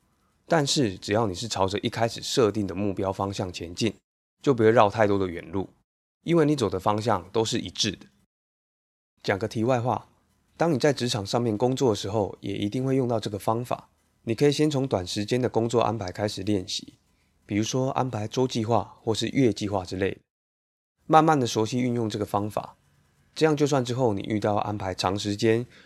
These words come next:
又有很多不同专案的年度计划的时候，你也可以很轻松的上手。这个方法也同时可以套用到你工作之外想做的其他事情上面。在清楚地了解自己未来的目标是什么的时候，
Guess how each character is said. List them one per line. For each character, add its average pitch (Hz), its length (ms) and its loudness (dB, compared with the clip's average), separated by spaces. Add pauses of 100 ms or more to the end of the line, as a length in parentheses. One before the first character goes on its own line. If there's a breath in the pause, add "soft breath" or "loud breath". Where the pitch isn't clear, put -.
(120)
又 127 120 4
有 120 60 4
很 98 160 -6
多 104 100 -2
不 123 140 0
同 101 180 -4
专 117 180 0
案 113 120 0
的 101 80 -4
年 92 240 -4
度 110 160 -2
计 107 180 -4
划 104 160 0
的 92 80 -6
时 - 140 -12
候， - 260 -6 (540)
你 156 120 4
也 135 100 4
可 151 100 6
以 147 40 6
很 101 160 -2
轻 110 160 -2
松 110 140 -4
的 98 60 -4
上 95 240 -2
手。 - 160 -8 (960)
这 160 120 4
个 135 80 6
方 123 220 0
法 98 360 2
也 104 120 -6
同 101 200 -2
时 110 180 -4
可 107 140 0
以 98 40 2
套 107 180 0
用 101 120 0
到 98 220 0
你 87 280 -10
工 123 200 -2
作 127 140 -2
之 120 120 -4
外 123 240 2
想 - 240 -18
做 110 160 -2
的 95 80 -8
其 95 200 -10
他 104 180 -4
事 104 200 -4
情 - 180 -10
上 92 200 -6
面。 92 220 -10 (1120)
在 151 220 2
清 143 260 0
楚 110 200 -2
地 98 140 0
了 98 240 2
解 - 320 -6
自 120 120 -6
己 104 120 0
未 120 140 2
来 92 140 -2
的 95 100 -2
目 113 180 0
标 107 160 2
是 113 140 -2
什 104 180 -4
么 92 120 -12
的 95 120 -8
时 - 140 -8
候， 117 300 0